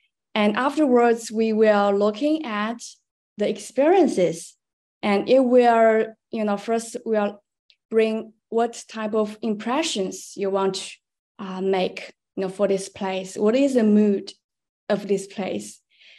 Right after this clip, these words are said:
And then it will be like, what is the journey of this experience? How you want people to experience this place? And what are the highlights that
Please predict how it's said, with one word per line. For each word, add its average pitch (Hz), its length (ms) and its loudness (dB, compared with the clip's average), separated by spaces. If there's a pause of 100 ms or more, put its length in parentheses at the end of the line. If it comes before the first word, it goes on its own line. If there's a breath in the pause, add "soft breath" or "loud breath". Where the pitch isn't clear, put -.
(140 soft breath)
And 220 200 4
then 214 200 4
it 220 80 2
will 214 240 6
be 208 200 0
like, 190 340 -2
what 226 200 0
is 302 200 2
the 226 120 2
journey 208 580 -6
of 185 260 -10 (240)
this 196 460 -4
experience? 196 720 -10
How 202 240 -2
you 214 120 2
want 202 240 0
people 240 300 -4
to 180 160 -10
experience 185 480 -8
this 185 180 -8
place? 196 520 -10 (600 loud breath)
And 208 220 2
what 240 260 2
are 226 180 4
the 220 100 0
highlights 247 840 -4 (280)
that 196 460 -8